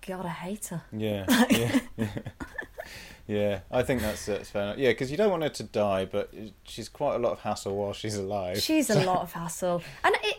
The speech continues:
Speaker 1: it, it, it weirds me out when, uh, not weirds me out, that's the wrong phrase, but, um, when they talk about her as a na-, as a national treasure. And I'm like, "Is that just 'cause you've thought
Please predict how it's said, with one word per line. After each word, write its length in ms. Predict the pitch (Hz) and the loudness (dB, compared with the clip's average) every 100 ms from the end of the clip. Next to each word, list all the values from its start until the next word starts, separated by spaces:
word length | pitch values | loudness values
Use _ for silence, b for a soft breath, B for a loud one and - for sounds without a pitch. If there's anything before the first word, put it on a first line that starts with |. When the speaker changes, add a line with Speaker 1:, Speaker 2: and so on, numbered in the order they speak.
| - | 0
Speaker 1:
it, 160 | 403 | 2
it, 280 | 403 370 359 | 2 0 -2
it 140 | 370 339 | -2 0
weirds 260 | 415 453 | 2 2
me 100 | 370 | 0
out 240 | 381 440 262 | 2 2 4
when, 200 | 202 202 | 4 4
uh, 220 | 196 190 | 4 2
not 160 | 208 196 | 0 0
weirds 240 | 165 165 | 0 -2
me 60 | 170 | -2
out, 140 | 165 | -4
that's 100 | 175 | -4
the 100 | - | -2
wrong 160 | 170 165 | 0 2
phrase, 300 | 180 165 160 | 2 2 0
but, 180 | 170 B B B B - | -2 B B B B 2
um, 380 | 220 208 208 | 4 4 2
when 180 | 202 247 | 2 4
they 80 | 240 | 4
talk 300 | 233 262 254 | 4 2 2
about 240 | 240 214 202 | 2 4 4
her 120 | 202 | 4
as 120 | 196 | 4
a 60 | 208 | 2
na-, 140 | 208 - | 0 0
as 120 | 208 | -2
a 60 | 196 | 0
national 440 | 196 202 - 190 | 0 0 -2 -2
treasure. 480 | 170 254 269 175 160 B B | 0 2 2 2 -2 B B
And 100 | - | -2
I'm 60 | 311 | 2
like, 180 | 339 330 - | 2 0 -2
"Is 140 | 415 | 0
that 160 | 494 - | 0 0
just 180 | 381 - | -2 0
'cause 180 | 330 311 | 0 2
you've 240 | 302 269 - | 2 0 -8
thought 460 | - 262 247 - | 0 4 4 2